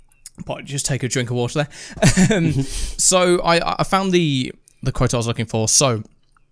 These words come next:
Speaker 1: about halfway through the article, uh, and this is a, um, after, um, I believe five paragraphs, which is,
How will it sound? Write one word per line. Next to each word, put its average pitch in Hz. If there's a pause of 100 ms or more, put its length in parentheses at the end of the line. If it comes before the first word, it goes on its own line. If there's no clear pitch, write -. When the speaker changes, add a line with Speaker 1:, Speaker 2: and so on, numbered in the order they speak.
(260)
Speaker 1:
about -
halfway 170
through 156
the 127
article, 123
uh, 147
and 180
this 240
is 220
a, 147 (260)
um, 147
after, 113 (760)
um, 117
I 131
believe 131
five 190
paragraphs, 127 (100)
which 127
is, 120